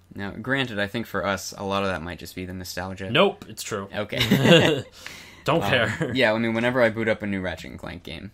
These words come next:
Speaker 1: I'm immediately smiling 'cause it's just
Speaker 2: It's
Speaker 1: bringing
Speaker 2: just a
Speaker 1: back all those old memories of the, the original games.
Speaker 2: Well,
Speaker 1: And
Speaker 2: like,
Speaker 1: just
Speaker 2: the thing is, the thing is, if it was just straight nostalgia, we wouldn't like Into the Nexus.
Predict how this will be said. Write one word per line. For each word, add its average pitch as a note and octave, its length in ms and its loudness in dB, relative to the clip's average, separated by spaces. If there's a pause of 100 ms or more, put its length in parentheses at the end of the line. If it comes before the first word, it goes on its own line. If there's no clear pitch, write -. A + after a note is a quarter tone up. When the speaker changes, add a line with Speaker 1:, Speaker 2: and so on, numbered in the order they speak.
Speaker 1:
I'm G#2+ 120 -6
immediately F#2+ 460 -4
smiling B1 540 -10
'cause F2+ 120 -14
it's F2+ 160 -10
just - 280 -12 (340)
Speaker 2:
It's A#2 240 -14
Speaker 1:
bringing A2 220 0
Speaker 2:
just - 20 2
a F#2+ 120 0
Speaker 1:
back - 40 -4
all A2 180 4
those G#2+ 220 -2
old G2+ 160 -4
memories F#2+ 320 -6
of - 80 -16
the, - 240 -12
the G2 140 -8
original - 320 -10
games. F2+ 260 -10
Speaker 2:
Well, F#3+ 160 0
Speaker 1:
And F#3+ 160 -4
Speaker 2:
like, F#3 120 0
Speaker 1:
just D#3 100 -10
Speaker 2:
the E3 80 -6
thing G#3+ 220 -4
is, C#3+ 280 -4 (580)
the D#3+ 120 -4
thing A3+ 320 -2
is, C#3 320 0
if D3 180 -4
it E3 60 0
was D3+ 220 -2
just D3+ 360 -2
straight D3+ 320 -6
nostalgia, B2+ 800 -6 (280)
we C3+ 200 -6
wouldn't C3 380 -2
like A#2 260 -4
Into G#2 220 -8
the G2+ 100 -10
Nexus. - 760 -16